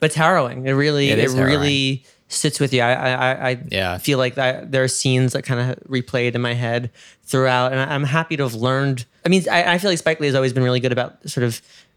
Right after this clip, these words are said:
Speaker 1: having his, his films be these sort of, these lessons almost.
Speaker 2: Yeah.
Speaker 1: Yeah, especially now. It's just, it is just so fascinating how, like, little I,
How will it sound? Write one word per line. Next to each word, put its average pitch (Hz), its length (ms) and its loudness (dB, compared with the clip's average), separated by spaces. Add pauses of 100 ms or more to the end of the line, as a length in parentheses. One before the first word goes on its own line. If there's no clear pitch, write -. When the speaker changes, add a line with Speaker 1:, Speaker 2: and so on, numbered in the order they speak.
(240)
Speaker 1:
having 135 380 0
his, 127 220 2
his 135 280 0
films 123 280 -2
be 127 240 0
these 117 180 0
sort 120 120 0
of, 110 120 -2 (200)
these 135 160 2
lessons 131 360 0
almost. - 500 -6
Speaker 2:
Yeah. 104 280 2 (240)
Speaker 1:
Yeah, 139 160 0
especially 123 400 -2
now. 123 280 0
It's - 240 -8
just, 127 140 0
it 139 80 -2
is 143 240 2
just 127 140 0
so 131 100 0
fascinating 127 500 -2
how, 117 160 0
like, 120 180 -4
little 120 300 2
I, 117 100 0